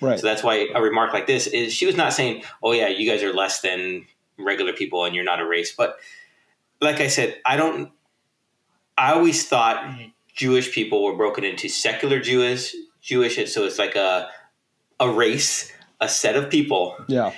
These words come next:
Speaker 2: or religious Jewish people. And, um, you can be religious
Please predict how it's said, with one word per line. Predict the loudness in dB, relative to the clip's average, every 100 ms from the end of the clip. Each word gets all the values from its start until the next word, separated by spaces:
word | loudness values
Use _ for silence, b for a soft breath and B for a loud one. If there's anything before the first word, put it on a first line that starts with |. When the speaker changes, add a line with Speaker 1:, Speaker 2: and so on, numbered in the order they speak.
| B 0
Speaker 2:
or | 4 4
religious | 4 4 4 2 0
Jewish | 0 0
people. | -2 -6 -4 -2
And, | -2 -4 -2
um, | 0 0 -2 -6
you | -6
can | -6 -6 -4
be | -4 -2
religious | 0 4 4 4 0 -2